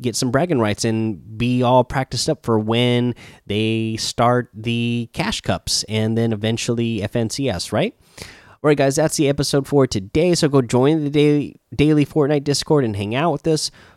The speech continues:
Follow me over on Twitch, Twitter, and YouTube. It's Mike Daddy on all of those. Head over to Apple Podcasts, leave a five-star rating and a written review for a shout-out on the show. Make sure you subscribe so you don't miss an episode.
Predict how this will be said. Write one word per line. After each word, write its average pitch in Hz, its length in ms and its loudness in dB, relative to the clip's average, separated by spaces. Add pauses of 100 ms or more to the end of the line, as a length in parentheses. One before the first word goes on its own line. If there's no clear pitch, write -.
(120)
Follow 202 220 4
me 143 180 6
over 117 240 2
on 104 120 0
Twitch, - 380 -2
Twitter, 135 320 0
and 98 280 -4
YouTube. 196 440 -2
It's 107 140 -6
Mike 95 240 -4
Daddy 101 240 -2
on 95 160 -4
all 104 280 -4
of 92 240 -8
those. 165 380 4 (300)
Head 196 180 0
over 123 280 -2
to - 280 -10
Apple 185 280 -2
Podcasts, 101 720 -6
leave 107 100 -8
a 92 80 -6
five-star 143 720 -2
rating 104 360 -2
and 120 260 -4
a 95 100 -4
written 156 400 0
review 117 320 0
for 110 240 -2
a 95 60 -2
shout-out 98 580 -2
on 95 240 -8
the 90 80 -8
show. 147 500 0 (300)
Make 107 260 -4
sure - 160 -2
you 113 160 -2
subscribe 110 720 -4
so - 140 -10
you 98 80 -4
don't 107 380 -2
miss 110 200 -4
an 113 80 -4
episode. 120 680 0